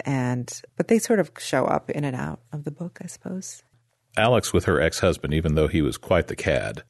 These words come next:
Speaker 2: tries to maintain the high road. She doesn't let her pettiness and, I mean, righteous indignation show through when she's dealing with her daughter in context to her father.
Speaker 1: Yeah, that's true. She's trying to be a good role model,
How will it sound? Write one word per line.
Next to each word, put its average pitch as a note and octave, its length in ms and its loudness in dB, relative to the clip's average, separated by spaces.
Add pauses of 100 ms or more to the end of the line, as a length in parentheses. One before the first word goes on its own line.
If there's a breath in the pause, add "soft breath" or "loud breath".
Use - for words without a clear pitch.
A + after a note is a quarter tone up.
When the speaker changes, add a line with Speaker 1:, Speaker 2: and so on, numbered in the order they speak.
Speaker 2:
tries E2+ 420 2
to - 80 -2
maintain D#2 380 2
the C2 120 0
high C#2 180 0
road. B1+ 200 0
She - 140 -4
doesn't D2+ 320 -2
let D2+ 140 4
her C2+ 360 2 (400)
pettiness C#2+ 680 0 (200)
and, C#2+ 440 0
I B2 60 0
mean, C2+ 280 2
righteous E2+ 340 0
indignation D2+ 560 0
show - 260 0
through D2+ 360 0
when D2+ 160 -2
she's D#2 160 -6
dealing D2 260 0
with D2 120 -4
her C#2+ 120 0
daughter C#2 480 -4 (160)
in D2+ 160 0
context C#2 520 -4
to D2+ 220 -6 (100)
her D2 280 -4 (100)
father. - 480 -6 (200)
Speaker 1:
Yeah, C#4+ 440 8
that's C4 340 2
true. F#3+ 600 6 (100)
She's - 240 -2
trying B3+ 400 2
to F#3+ 440 6
be E3+ 160 4
a E3 40 6
good D#3 240 2
role D3 220 4
model, C3+ 500 -4